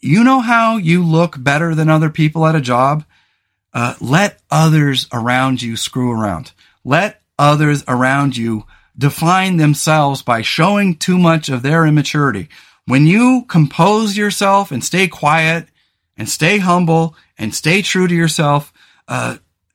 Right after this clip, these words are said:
others, are, it's not how good you are doing. It's how good you look by comparison to how they're acting up and how immature they're being. So if you want to stand out, you guys, and, and get ahead in this world,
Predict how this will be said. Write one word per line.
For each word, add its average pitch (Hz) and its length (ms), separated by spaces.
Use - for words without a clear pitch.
others, 226 460
are, 196 160
it's 165 160
not 233 220
how 226 240
good 175 380
you 254 440
are 196 100
doing. 120 400
It's 143 180
how 196 380
good 190 300
you 185 160
look 175 300
by 156 120
comparison 170 800
to 156 100
how 160 420
they're 226 340
acting 139 420
up 113 180
and 131 80
how 156 200
immature 156 380
they're 165 240
being. 101 300
So 147 180
if 147 120
you 143 100
want 220 380
to 208 40
stand 190 380
out, 180 240
you 165 100
guys, 156 380
and, 120 220
and 110 340
get 208 200
ahead 190 260
in 190 100
this 185 180
world, 175 420